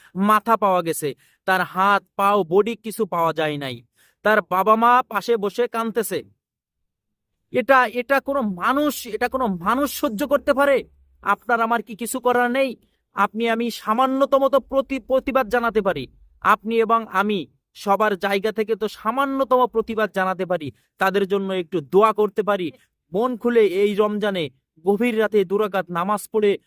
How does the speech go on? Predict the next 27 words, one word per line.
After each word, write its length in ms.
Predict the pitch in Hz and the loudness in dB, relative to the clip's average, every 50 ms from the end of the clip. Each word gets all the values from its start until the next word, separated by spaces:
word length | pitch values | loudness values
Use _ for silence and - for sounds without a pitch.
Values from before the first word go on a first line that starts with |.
| _ _ - | _ _ -6
মহান 300 | 156 175 190 202 190 170 | -2 0 0 0 0 0
রব্বে 300 | 175 170 170 170 190 175 | -2 -2 -2 -4 -6 -6
কারিমের 460 | - - 170 180 196 196 214 202 196 | -4 -2 -2 0 0 2 0 0 0
কাছে 400 | 214 208 196 - 214 214 180 131 - _ _ _ - | 0 -2 0 0 0 0 0 -2 -6 _ _ _ -4
এই 160 | 165 170 165 | -2 -2 0
গাজাবাসীদের 640 | 151 180 175 165 180 175 180 - 190 185 175 180 170 | 0 -2 -2 -2 -2 -4 -4 -4 -4 -6 -6 -6 -6
জন্য 280 | 160 175 170 170 170 160 | -6 -6 -4 -4 -4 -4
দোয়া 240 | - 156 165 165 | -2 0 0 0
করুন। 320 | 160 165 180 175 175 165 156 | 0 0 -2 -2 -2 -4 -6
প্লিজ 400 | 143 - 202 220 220 185 151 143 | -6 -2 0 0 0 -2 -4 -6
ভাই, 280 | 151 160 180 196 185 | -2 0 0 2 0
আপনার 280 | 170 165 - 175 180 165 | 0 -2 -4 -4 -6 -6
হাতে 280 | 151 160 165 160 185 180 | -4 -4 -4 -4 -4 -4
ধরি, 280 | 170 175 185 190 143 - _ _ _ _ _ _ | -4 -4 -4 -6 -8 -8 _ _ _ _ _ _
এই 120 | - 156 160 | -2 -2 0
গাজাবাসীদের 680 | 143 170 170 165 175 170 170 165 - 175 165 175 160 | 0 0 0 0 0 0 -2 -2 -4 -6 -6 -8 -8
জন্য 360 | 151 165 165 170 170 170 165 - | -6 -6 -6 -6 -6 -8 -8 -6
আপনি 440 | - 151 151 - - 180 190 202 190 - _ _ _ _ - | -4 -4 -4 -4 -4 -6 -4 -4 -4 -8 _ _ _ _ -8
দোয়া 280 | 139 139 175 180 180 | -2 2 2 2 2
করুন 400 | 170 175 175 170 165 147 131 123 123 _ _ _ | 2 0 0 0 -2 -4 -6 -10 -16 _ _ _
এবং 340 | - 156 165 185 196 202 196 - | -4 0 2 2 2 2 0 -2
আপনি 560 | - 180 180 - _ 196 208 226 233 240 240 - _ _ _ _ | -2 0 0 0 _ -2 -2 0 0 -2 -4 -6 _ _ _ _
আপনার 460 | - 170 170 - - 202 214 202 190 | 0 0 0 0 -2 -2 -2 -2 -2
জায়গা 380 | - - 180 185 185 180 202 | -2 -2 -2 0 0 -2 -2
থেকে 400 | 185 196 202 185 214 214 220 214 208 _ _ _ _ _ | -2 -2 -4 -2 0 0 -2 -2 -4 _ _ _ _ _
প্রতিবাদ 400 | - 202 208 180 214 196 202 190 _ - | -2 -2 0 0 0 0 0 0 _ 0
করুন। 340 | 202 190 180 175 147 120 | 0 0 0 0 -4 -6